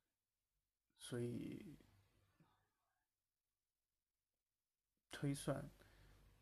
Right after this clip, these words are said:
后面的下一代的出生人口会越来越低。虽然也有一些人通过一些分析说这个数据不够准确，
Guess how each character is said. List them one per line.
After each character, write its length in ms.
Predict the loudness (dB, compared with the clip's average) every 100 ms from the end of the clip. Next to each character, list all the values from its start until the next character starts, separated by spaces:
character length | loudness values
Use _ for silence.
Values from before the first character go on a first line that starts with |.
| -8
后 200 | 0 2
面 400 | 2 0 -2 -4
的 500 | -4 -4 -4 -6 -8 -14 -20 -20 -20 -20 -20 -20 -20 -20 -20 -20 -20 -14
下 280 | -2 2 2
一 80 | 2
代 140 | 2
的 80 | 0
出 220 | -2 0
生 400 | 4 4 4 2 0
人 200 | -2 -2
口 200 | -2 -4
会 480 | -4 -2 -2 -2 -6 -10 -20 -20 -20 -20 -20 -2
越 100 | 2
来 80 | 4
越 160 | 2 0
低。 260 | -2 -4 -8 -16 -20 -20 -20 -10
虽 180 | 2 6
然 160 | 6 6
也 200 | 6 6
有 280 | 6 2 -4
一 100 | -2
些 280 | 0 6 6
人 480 | 6 2 0 -4 -6 -10 -18 -20 -20 -20 -8
通 160 | -2 0
过 120 | 2
一 60 | 2
些 140 | 0
分 260 | 0 0 2
析 180 | 0
说 320 | 2 4 4 4
这 160 | 2
个 140 | 0 0
数 240 | 2 2
据 560 | 4 0 2 2 0 -4 -16 -20 -20 -20 -20 -10
不 120 | -6
够 760 | 6 8 10 8 4 2 0 -4 -4
准 240 | -4 -2
确， 320 | 2 4 4